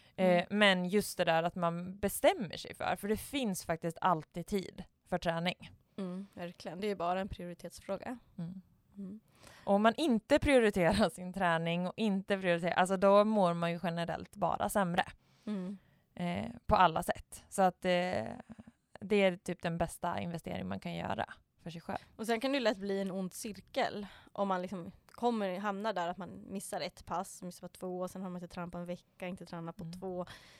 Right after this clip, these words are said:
Speaker 2: Alltså där, och komma igång då, det kan ju kännas så himla jobbigt.
Speaker 1: Mm.
Speaker 2: Eh, och så blir det som en ond cirkel och så blir man trött för att man inte tränar och så, så blir det att,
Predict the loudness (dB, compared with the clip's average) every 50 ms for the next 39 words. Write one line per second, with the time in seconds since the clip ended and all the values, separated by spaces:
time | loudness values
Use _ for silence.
0 | -20 -20 _ _ -10 -8 -6 0 4 6 6 8 8 8 6 6 2 0 -2 -2
1 | -2 -2 -2 0 0 2 2 2 0 0 -2 2 2 2 2 2 -2 -4 -8 -6
2 | -6 -6 -6 -6 -8 -10 -8 -10 -8 -6 -4 -4 -4 -4 -4 -6 -6 -4 -4 -4
3 | -4 -4 -6 -6 -4 -6 -6 -6 -8 _ -16 -16 -16 -16 _ -12 -10 -10 -10 -12
4 | -16 _ _ _ _ _ _ _ -14 -14 -12 -12 -12 -12 -12 -10 -10 -8 -6 -6
5 | -4 -4 -2 -2 -2 -2 -2 -2 -2 -4 -4 -4 -6 -8 -8 -8 _ -6 -4 -4
6 | -4 -6 -6 -6 -6 -4 -4 -6 -6 -4 -4 -4 -4 -4 -8 _ _ -16 -14 -10
7 | -10 -8 -8 -8 -10 -10 -10 -10 -6 -4 -2 0 0 -2 -2 -2 -4 -4 -2 -2
8 | -4 -4 -6 -8 -10 -14 -14 -10 -8 -6 -6 -6 -6 -8 -8 _ _